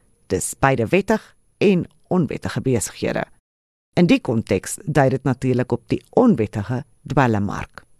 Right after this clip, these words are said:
Georganiseerde misdaadgroepe reg oor die wêreld moes oor die afgelope dekade of so hulle bedrywighede aanpas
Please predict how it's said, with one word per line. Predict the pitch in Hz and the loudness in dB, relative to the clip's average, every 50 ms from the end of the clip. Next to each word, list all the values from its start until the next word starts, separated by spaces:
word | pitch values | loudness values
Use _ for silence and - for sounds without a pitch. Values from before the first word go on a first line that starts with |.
| _ _ _ _ _ _ _ | _ _ _ _ _ _ _
Georganiseerde | _ - 208 175 - - - 240 240 - - 262 269 240 247 | _ 0 2 2 2 4 2 0 2 2 2 2 2 4 2
misdaadgroepe | 185 135 123 - - 139 131 - - 139 - - 127 | 2 0 0 -2 -2 -2 -2 -2 -4 -4 -2 0 0
reg | 117 113 113 - | 0 0 0 0
oor | - 135 120 | 0 0 0
die | - 117 | 2 2
wêreld | 110 107 107 - 58 - - - _ _ _ _ _ _ | 2 2 2 0 -2 -6 -8 -14 _ _ _ _ _ _
moes | - 214 220 - | -2 0 2 4
oor | 240 | 4
die | 220 - | 4 4
afgelope | - - - - - 302 294 285 - 269 | 4 0 -4 -2 -2 0 0 0 2 2
dekade | 214 226 - _ - 175 143 135 135 - 139 - | 2 0 0 _ 0 2 2 2 4 2 2 0
of | - - | -2 -4
so | - - - - 156 117 76 - | -6 -6 -4 -2 -2 -2 -2 -2
hulle | - - - 175 175 | -4 -2 0 0 2
bedrywighede | 165 160 - 147 160 247 - 320 - - 240 190 - - _ | 2 2 2 2 0 0 0 -2 0 2 2 4 2 0 _
aanpas | - 214 196 190 180 - - - - 170 - - | 0 2 2 2 2 0 0 -4 -4 -4 -6 -10